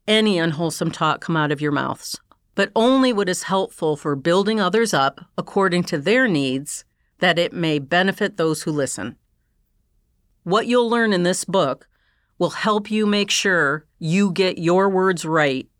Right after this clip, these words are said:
from now on. This is not a discipline strategy. There are no charts or stickers or magic pixie dust.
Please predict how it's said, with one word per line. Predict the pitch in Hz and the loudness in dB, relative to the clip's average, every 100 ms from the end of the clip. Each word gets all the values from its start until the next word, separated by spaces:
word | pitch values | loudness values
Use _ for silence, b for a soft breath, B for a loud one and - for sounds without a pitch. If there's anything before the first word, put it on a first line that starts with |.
| _ | _
from | - 165 151 | -4 0 2
now | 147 143 | 2 0
on. | 123 113 110 _ _ _ _ _ _ _ _ _ _ _ _ | 0 -2 -6 _ _ _ _ _ _ _ _ _ _ _ _
This | 233 240 | 0 0
is | 226 208 | 0 2
not | 202 180 | 2 0
a | |
discipline | 151 190 180 170 165 139 | 0 0 0 -4 -2 -4
strategy. | - 127 123 127 127 151 202 _ _ _ _ _ - | -2 -2 -2 -4 -2 -4 -4 _ _ _ _ _ -2
There | 175 170 | 2 4
are | 160 | 4
no | 165 170 202 | 2 2 2
charts | 208 - 170 160 160 185 - - | 0 0 2 2 2 -2 -8 -6
or | 202 | -4
stickers | - - 151 156 156 165 | -2 -2 -2 -2 0 0
or | 170 | 0
magic | 156 147 156 185 185 | 0 2 0 -2 -4
pixie | 180 175 - 143 | -6 -6 -4 -2
dust. | 123 135 - - | -2 -4 -6 -12